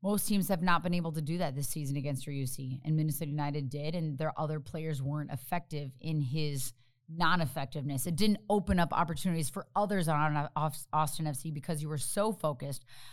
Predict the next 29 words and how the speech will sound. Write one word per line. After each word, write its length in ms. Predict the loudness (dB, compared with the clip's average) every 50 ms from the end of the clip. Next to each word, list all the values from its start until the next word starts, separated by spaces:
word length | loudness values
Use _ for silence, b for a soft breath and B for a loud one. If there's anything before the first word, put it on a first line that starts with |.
| B B
on 200 | 2 4 4 4
Sebastian 500 | 2 2 4 6 6 6 4 2 0 -2 -2
Driussi, 380 | 0 0 0 0 -2 -2 -4
which 180 | -4 -2 0 2
oftentimes 520 | 2 2 2 0 -2 0 2 2 2 0
can 140 | 0 -2 0
happen. 460 | 2 2 2 0 0 -2 -4 -4 -4 B B B B B B B
And 100 | 0 2
they 60 | 2
have 160 | 2 0 -2
plenty 320 | -2 -2 0 0 2 2
of 80 | 2 4
players 320 | 2 2 2 2 0 0
that 200 | 0 0 -2 -2
can 520 | -4 -6 -2 0 2 4 4 2 2 -2 -4 B B B B B B B
steal 340 | -8 -4 -2 0 2 2 2
the 100 | 0 -2
focus 480 | -2 0 0 0 0 0 0 0 0
and 120 | 0 0 0
capitalize 540 | 0 0 0 0 0 -2 -2 0 0 0 0
on 140 | 0 0
those 200 | -2 -4 -4 -2
moments, 460 | -2 -2 0 0 0 -2 -2 -4 -2 -2
and 80 | -2 -2
they 80 | -2
didn't 360 | 0 -2 -2 -2 -2 -4 -4
do 120 | -6 -6 -6
that. 340 | -6 -6 -6 -8 -8 -8 -4
So 320 | -2 0 0 0 0 -2